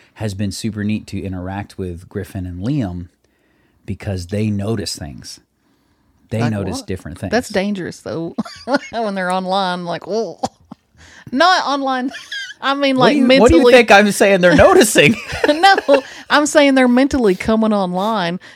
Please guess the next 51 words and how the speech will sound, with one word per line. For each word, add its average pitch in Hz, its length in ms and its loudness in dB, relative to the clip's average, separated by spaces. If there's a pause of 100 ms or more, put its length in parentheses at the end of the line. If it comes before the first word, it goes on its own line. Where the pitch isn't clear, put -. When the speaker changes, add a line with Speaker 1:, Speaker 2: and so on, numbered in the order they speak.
(100)
Speaker 2:
They're, 202 160 4
like, 180 400 2
really 190 540 2
noticing 190 640 -2
things 127 220 -6
Speaker 1:
Oh, 139 160 4
yeah, 110 300 2
yeah. 123 180 2
Speaker 2:
and 135 60 4
Speaker 1:
Well, 104 60 2
Speaker 2:
experiencing 123 560 -2
Speaker 1:
you 131 60 4
Speaker 2:
life. 135 100 4
Speaker 1:
understand 120 540 0
Speaker 2:
Yeah. 104 100 -2
Speaker 1:
that 98 100 -12
they 110 220 0
are 98 300 -2
more 104 200 -4
Speaker 2:
Mm-hmm. 107 80 -2
Speaker 1:
observant 104 460 -4
than 95 120 -8
you 98 80 -8
gave 98 200 -8
them 90 100 -12
credit 110 280 -4
for. - 240 -14
Speaker 2:
Yes. 190 760 -8
Speaker 1:
So, 85 340 -6 (720)
but 110 120 -6
anyways, 113 580 0 (340)
w-, - 120 -14
I've 131 100 -4
been 123 180 0
bouncing 156 600 0
around 127 380 0
it 95 80 -2
and 92 80 -6
Speaker 2:
Mm-hmm. 101 60 -2
Speaker 1:
dancing 120 400 0
around 110 280 -2
it 92 120 -8
for 98 100 -10
a - 20 -6
while, 92 160 -4
and 95 80 -6
we 101 80 -6
should 95 220 -12
talk 110 260 -6
about 85 300 -8
it. - 140 -8